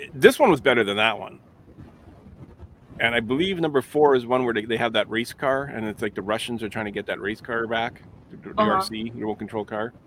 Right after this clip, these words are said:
Speaker 2: Oh,
Speaker 1: The
Speaker 2: okay,
Speaker 1: kid
Speaker 2: yeah, I
Speaker 1: has it,
Speaker 2: haven't
Speaker 1: I guess
Speaker 2: seen
Speaker 1: they,
Speaker 2: that
Speaker 1: they
Speaker 2: one.
Speaker 1: hide a chip in it or something.
Speaker 2: Oh, okay, yeah, I didn't see that one.
Speaker 1: Yeah, that,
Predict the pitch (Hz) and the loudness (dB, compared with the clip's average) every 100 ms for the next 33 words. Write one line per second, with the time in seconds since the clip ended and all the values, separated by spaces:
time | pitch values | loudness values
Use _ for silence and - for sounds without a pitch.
0 | - - - - - - 190 196 202 202 | -20 -20 -20 -20 -20 -2 4 6 6 6
1 | 196 196 180 170 185 190 - 214 110 104 | 8 10 10 8 6 2 0 -2 -2 -2
2 | - 107 113 113 101 - 113 120 117 113 | -2 -2 0 -2 -4 -8 -6 -4 -2 -4
3 | 117 110 120 123 _ _ - _ _ _ | -4 -4 -4 -8 _ _ -20 _ _ _
4 | - - - - - - - - - - | -20 -20 -20 -20 -20 -20 -20 -20 -20 -20
5 | - - 208 196 202 208 190 180 170 - | -2 6 8 8 4 2 2 2 2 0
6 | 196 202 196 - 180 170 - - - - | -2 -6 -10 -8 -10 -10 -12 -18 -20 -20
7 | - 120 98 - - - - - | -14 -10 -8 -10 -18 -20 -12 -4